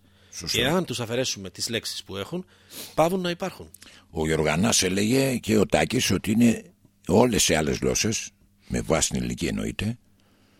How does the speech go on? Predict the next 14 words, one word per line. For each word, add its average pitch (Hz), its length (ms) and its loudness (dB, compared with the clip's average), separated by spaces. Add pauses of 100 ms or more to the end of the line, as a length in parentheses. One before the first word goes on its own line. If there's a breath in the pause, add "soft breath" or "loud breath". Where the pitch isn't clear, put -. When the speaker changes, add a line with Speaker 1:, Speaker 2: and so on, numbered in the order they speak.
(200)
Speaker 1:
και - 160 -2
εκτός - 400 2
ελληνικής 71 440 0
που 78 120 0
έχει 76 220 0
δομή, 65 400 0
μαθηματικά 65 640 -6
και 58 120 -8
όλα 58 140 -8
αυτά, 107 340 -4
ότι 85 180 -4
είναι 113 300 2
διάλεκτοι 98 960 2
παρεφθαρμένε. 92 1000 0